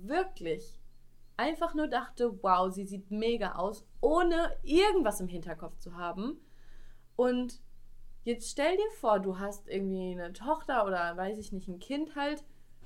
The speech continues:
was auch so einen Körpertyp hat oder halt einen anderen Körper hat als so das Standardmodel. Und dann sitzt dieses Kind mit dir da und schaut zum Beispiel Germany's Next Topmodel und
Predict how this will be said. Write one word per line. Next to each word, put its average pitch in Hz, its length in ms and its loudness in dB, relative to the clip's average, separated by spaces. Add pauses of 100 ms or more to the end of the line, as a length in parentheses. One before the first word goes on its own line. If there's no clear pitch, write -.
(240)
was 208 180 0 (260)
auch - 180 4
so 240 120 -2
einen 208 220 -2
Körpertyp 190 640 -6
hat 185 180 -4
oder 170 160 -2
halt 175 200 -6
einen 170 500 -8 (160)
anderen 170 320 -4
Körper 165 280 -8
hat 160 160 -6
als 151 280 -10
so 160 80 -6
das 160 160 -8
Standardmodel. 175 880 -6 (720)
Und 208 140 -2
dann 202 120 0
sitzt 233 240 -6
dieses 262 240 -6
Kind 226 240 2
mit 277 160 -4
dir 311 140 2
da 320 180 2
und 202 120 -4
schaut 214 220 -4
zum 208 120 -6
Beispiel 190 240 -6
Germany's 175 280 -8
Next 165 200 -10
Topmodel 254 420 -2
und 202 300 -6